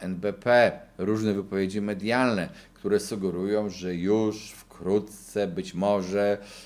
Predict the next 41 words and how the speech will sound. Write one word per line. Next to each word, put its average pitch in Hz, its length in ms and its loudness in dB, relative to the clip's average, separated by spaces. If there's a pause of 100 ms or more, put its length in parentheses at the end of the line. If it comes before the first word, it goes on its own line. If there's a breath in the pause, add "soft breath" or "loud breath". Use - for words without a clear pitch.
(160 loud breath)
doczekamy 107 760 -2
się 104 440 2
obniżki 95 1000 -2
stóp - 520 0
procentowych. 104 1040 0 (460 loud breath)
Nie 123 260 6
wiem, 110 280 2
na 101 140 4
ile 95 180 4
w - 60 -10
te 95 120 -4
wypowiedzi 92 420 -2
można 92 320 -2
wierzyć, 82 340 -6
bo 85 300 -2 (300 loud breath)
może 95 340 -2
się 92 160 -4
okazać, 85 440 -4
że 85 140 -6
zupełnie 80 420 -8
jest - 160 -10
inaczej, 202 460 0 (300 loud breath)
ale 117 480 4 (140)
no, 95 280 -2
niektórzy 107 540 2
nawet, 90 480 -2
y, 98 540 2
poszli 101 300 -2
do 95 100 2
mediów 87 640 -2
z - 80 -14
członków 95 440 -4
R 90 160 -4
P 98 120 -2
P 85 240 -2
i 110 40 0
powiedzieli, 87 500 -2
że 87 140 -6
już 85 200 -2
we 131 140 6
wrześniu 131 640 2